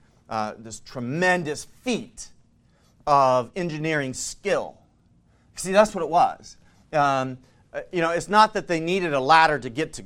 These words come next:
heaven in a literal, literal way. We're gonna climb up there, uh, to be closer to God. But it was a feat,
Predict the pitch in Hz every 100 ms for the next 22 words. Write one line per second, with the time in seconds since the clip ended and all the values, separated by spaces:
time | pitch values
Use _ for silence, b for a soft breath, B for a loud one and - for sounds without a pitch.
0 | - 120 190 113 80 - - b b 143
1 | 135 127 156 196 180 139 113 104 101 _
2 | _ - 156 127 104 104 165 107 101 110
3 | 107 104 98 - - - - 123 113 104
4 | 101 98 90 87 _ _ _ _ _ _
5 | _ - - 110 101 - 98 95 110 104
6 | 98 92 92 113 104 98 117 117 107 123
7 | - 247 165 - -